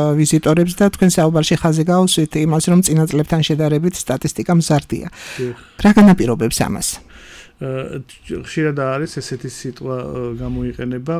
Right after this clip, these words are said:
Speaker 2: ბოტანიკური ბაღი არის უნიკალური. რა
Speaker 1: დიახ.
Speaker 2: არის ზუსტად ეს შეკითხვა, რატო არის უნიკალური? მე ძალიან ბევრ ქვეყანაში ვიმ-, ვიმოგზაურე ბოლო წლების განმავლობაში. აი, ახლაც, ამ,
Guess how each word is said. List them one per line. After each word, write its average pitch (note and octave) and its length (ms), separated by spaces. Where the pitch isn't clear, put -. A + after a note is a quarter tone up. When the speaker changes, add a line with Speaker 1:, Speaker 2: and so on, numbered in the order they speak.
Speaker 2:
ბოტანიკური B2+ 520
ბაღი A#2+ 220
არის D#3 160
უნიკალური. A2 720
რა A2+ 220
Speaker 1:
დიახ. C3+ 240
Speaker 2:
არის A#2+ 140
ზუსტად D3 340
ეს B2 160
შეკითხვა, A2+ 600
რატო A2+ 440
არის B2 280
უნიკალური? G#2+ 520
მე - 120
ძალიან D3 300
ბევრ C3+ 160
ქვეყანაში A#2+ 480
ვიმ-, A#2 320
ვიმოგზაურე A2+ 600
ბოლო G#2+ 300
წლების A2 360
განმავლობაში. A2 500
აი, A#2 140
ახლაც, A2 360
ამ, A2+ 260